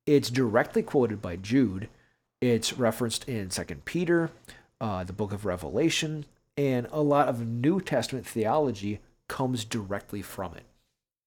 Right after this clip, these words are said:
So we will be exploring that. Uh, like I said earlier, it is included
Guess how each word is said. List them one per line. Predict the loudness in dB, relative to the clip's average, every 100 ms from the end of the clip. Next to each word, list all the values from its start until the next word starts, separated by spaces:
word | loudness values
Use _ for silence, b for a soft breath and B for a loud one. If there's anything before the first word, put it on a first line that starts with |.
| _ _ -6
So | 2 6 8 8 6 2 -10 _ -8
we | 4 6 6
will | 6 6 6 6
be | 4
exploring | 2 0 -2 2 4 4 0
that. | 0 0 -4 _ _ _ -8
Uh, | -2 -2 -2
like | 2 4 4
I |
said | 4 2 4
earlier, | 6 8 8 6 4 B B B B 0
it | 0 -2 0
is | 4 4 4 -2
included | -6 -6 -6 -6 -4 0 0 0 -4